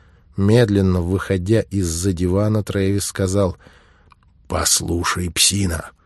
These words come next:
я твой хозяин". Эйнштейн пролаял один раз. Нахмурившись, Трэвис повторил: "Да, да, я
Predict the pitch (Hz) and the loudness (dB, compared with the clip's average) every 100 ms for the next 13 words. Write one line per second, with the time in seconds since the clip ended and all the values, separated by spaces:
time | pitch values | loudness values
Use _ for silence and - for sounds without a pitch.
0 | _ _ _ _ - - - - 139 - | _ _ _ _ -12 -6 2 6 6 4
1 | _ _ _ _ - _ - 101 123 127 | _ _ _ _ -20 _ -2 4 8 8
2 | - 131 135 151 101 82 - _ _ _ | 6 6 8 8 6 -2 -10 _ _ _
3 | _ _ _ _ _ _ - 85 - - | _ _ _ _ _ _ -8 -6 -4 2
4 | 131 156 143 156 147 110 107 110 113 123 | 6 6 6 6 8 6 6 4 2 0
5 | 110 110 82 - - _ _ _ _ _ | 2 2 0 -4 -10 _ _ _ _ _
6 | _ _ _ - 87 85 - 131 113 - | _ _ _ -6 -4 -4 0 2 2 0
7 | - - - _ _ _ 82 87 92 101 | -6 -8 -12 _ _ _ -2 0 0 -2
8 | - 101 - 120 82 - _ _ _ _ | -4 -4 0 0 0 -6 _ _ _ _
9 | _ _ _ 80 78 - - - _ _ | _ _ _ -8 -4 -2 -2 -6 _ _
10 | _ _ _ - 80 82 90 139 107 107 | _ _ _ -14 -6 -2 4 4 4 2
11 | 101 - _ _ _ - - 90 123 165 | -2 -8 _ _ _ -6 -4 2 6 6
12 | - | 4